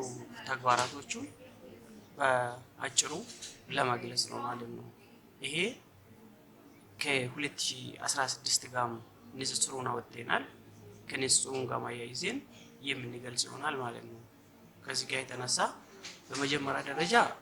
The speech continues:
የልደት ምዝገባ ነው ማለት ነው። የልደት ምዝገባን በተመለከተ በአመቱ አንድ ሺህ ሦስት መቶ ሃምሳ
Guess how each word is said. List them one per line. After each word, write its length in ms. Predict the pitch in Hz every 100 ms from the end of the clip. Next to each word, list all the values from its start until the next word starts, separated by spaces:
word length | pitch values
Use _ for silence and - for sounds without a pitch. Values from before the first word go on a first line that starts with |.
| - - - -
የልደት 1300 | 139 135 123 120 117 117 - - - - 135 139 147 139
ምዝገባ 340 | 127 127 123 127
ነው 100 | 131 131
ማለት 300 | 123 123 117
ነው። 140 | 117 - - - - - - 127
የልደት 1200 | 131 120 117 120 117 113 - - - 139 139 143 147
ምዝገባን 400 | 127 131 131 131
በተመለከተ 680 | 131 135 135 139 - 160 226 330 - - - - - -
በአመቱ 440 | 123 107 127 139 226 247 - - - - - -
አንድ 220 | 143 139
ሺህ 280 | 135 143 131 127 113 113 101 101 - - - -
ሦስት 280 | - 143 135
መቶ 180 | 135 139 127
ሃምሳ 220 | 127